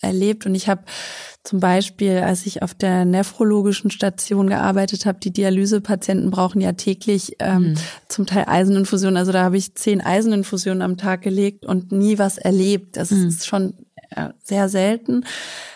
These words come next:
Speaker 1: Aber man muss die Patienten natürlich darüber aufklären, dass es diese Möglichkeit gibt. Und gerade in der Schwangerschaft will man keine allergische Reaktion
Speaker 2: Ja.
Speaker 1: haben. Aber es ist so selten,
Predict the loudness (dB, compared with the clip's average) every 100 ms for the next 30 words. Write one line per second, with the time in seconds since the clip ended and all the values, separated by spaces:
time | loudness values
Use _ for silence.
0 | -20 _ _ _ -4 2 4 4 6 4
1 | 4 0 0 -2 0 0 0 0 -2 0
2 | 0 2 0 0 0 2 2 -2 -8 -4
3 | 0 2 0 -2 -8 -6 -8 -2 -2 -2
4 | -2 -4 0 0 0 2 2 2 -2 -14
5 | -16 -16 -4 0 2 2 0 -2 -4 0
6 | 2 4 2 0 0 2 2 0 0 -2
7 | -2 -2 -4 -6 -2 2 2 2 2 0
8 | 0 0 0 0 -4 -2 0 0 2 0
9 | 0 0 0 0